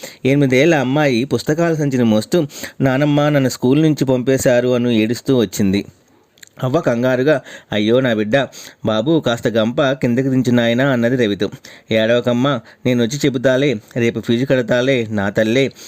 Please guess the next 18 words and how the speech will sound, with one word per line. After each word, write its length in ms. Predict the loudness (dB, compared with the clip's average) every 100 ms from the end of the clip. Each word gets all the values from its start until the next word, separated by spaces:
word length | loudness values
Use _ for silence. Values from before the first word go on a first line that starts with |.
| -10 -4
ఇంటికి 260 | 0 0
పోదాం 360 | 2 0 0 0
పదా" 280 | 0 0 0
అన్నది. 360 | 0 -2 -4 -8 -16 -20 -6 -2
పిల్లను 260 | 0 2
వాటేసుకొని 640 | 0 0 -2 -4 -2 0 0
ధారాపాతంగా 840 | 0 0 -2 -2 0 0 2 0
నీరు 260 | 0 -2 0
సవిస్తున్న 480 | 0 -2 -2 -2
ఆ 80 | 0
చిన్నారి 480 | -2 0 2 2 0
నయనాలను 500 | 0 0 0 0 0
తుడుస్తూ 480 | -2 -2 -2 -2 -2 -6 -16 -6
రవికి 300 | -2 0 2
అర్థం 280 | 0 0 -2
కాలేదు. 440 | 0 0 -2 -4 -8 -14 -16 -4
"ఎవరి 280 | -2 0 0
పిల్ల?" 480 | 2 2 2 -2